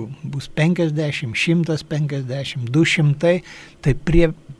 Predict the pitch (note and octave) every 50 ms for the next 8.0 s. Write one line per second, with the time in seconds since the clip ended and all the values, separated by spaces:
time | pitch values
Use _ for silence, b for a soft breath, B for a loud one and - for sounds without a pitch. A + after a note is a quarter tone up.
0 | _ _ E3 D#3 D#3+ D#3 E3 D#3 D3 D3+ C#3+ - E3+ D#3 C#3 C#3+ C#3+ C3+ - -
1 | G3+ F3 - - - D3 C3+ C3+ - - B2 A2+ A2+ B2 A#2+ D3+ F3 F#3+ F#3+ E3+
2 | - F3+ F3 E3 D#3+ D#3+ D#3+ D3+ - E3 D#3+ E3+ F3 E3+ E3 D#3+ D#3 D3+ C#3+ C#3
3 | C#3+ D#3+ G3 A3 G#3+ D3+ - - - C3+ - - - B2+ B2 C3+ C#3+ E3 G#3 G#3+
4 | B B B B B B B E3 D#3+ D#3 - F#3 F#3 G#3+ A#3 G3 - - D#3 D3+
5 | D3 C#3+ D3 - - F#3 F#3+ F#3 E3+ E3 D#3+ D3+ C#3+ C#3 D#3+ F3+ G3+ G3+ F#3+ F3
6 | D3+ C3 C3 C#3+ C#3+ C#3+ C3+ C3+ D3 E3 F3 E3+ D#3+ - B2 A2+ D3 C#3+ D3 D#3
7 | D3+ C#3+ C#3 C#3 - - - - - - - - - - - - - B2+ A#2 B2